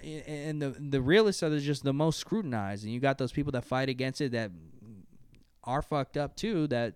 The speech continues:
maybe deserve to be canceled. Uh, but it's giving them now a platform to fight against ca-, cancel culture, and they build a following now too, because people just fundamentally disagree with it,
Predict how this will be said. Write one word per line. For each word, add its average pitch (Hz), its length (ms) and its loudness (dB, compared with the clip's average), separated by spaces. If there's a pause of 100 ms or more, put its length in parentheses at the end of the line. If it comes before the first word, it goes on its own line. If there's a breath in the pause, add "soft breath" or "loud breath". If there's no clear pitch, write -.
maybe 127 320 -4
deserve 131 360 0
to 147 60 -4
be 131 120 -2
canceled. 117 580 -4 (420 loud breath)
Uh, 117 480 2 (380 loud breath)
but 135 380 2
it's 139 200 -4
giving 160 420 2
them 147 420 -2
now 127 260 -2
a 117 60 -4
platform 120 640 -2
to 117 40 -8
fight 120 260 -6
against 117 300 -10
ca-, 123 200 -4 (100)
cancel 131 300 -8
culture, 113 320 -8
and 117 220 -12
they 131 140 -4
build 131 320 -6
a 110 60 -12
following 113 640 -8
now 107 300 -8
too, 139 260 -4
because 117 300 -4
people 120 240 -8
just 113 200 -12
fundamentally 123 760 -6
disagree 117 480 -6
with 139 180 -4
it, 80 200 -14